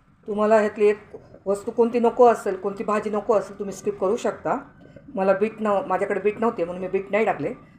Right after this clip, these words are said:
बीटमुळे पण अजून छान कलर येतो. चला आता सर्व्ह करूया. ह्याला छान उकळी आलेली आहे.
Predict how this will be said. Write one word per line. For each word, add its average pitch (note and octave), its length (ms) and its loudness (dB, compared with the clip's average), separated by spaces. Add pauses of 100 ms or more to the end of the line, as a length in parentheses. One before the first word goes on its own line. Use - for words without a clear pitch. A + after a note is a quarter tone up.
(180)
बीटमुळे G3 320 -4
पण G#3 160 -2
अजून G3 220 -2 (120)
छान G3+ 120 -2
कलर F3+ 260 2
येतो. E3+ 280 -4 (2250)
चला F3 180 4
आता D#3+ 200 0
सर्व्ह G3+ 360 2
करूया. D3 320 0
ह्याला - 760 -8
छान G#3+ 140 0
उकळी F#3+ 240 -2
आलेली E3+ 340 2
आहे. D#3 240 -4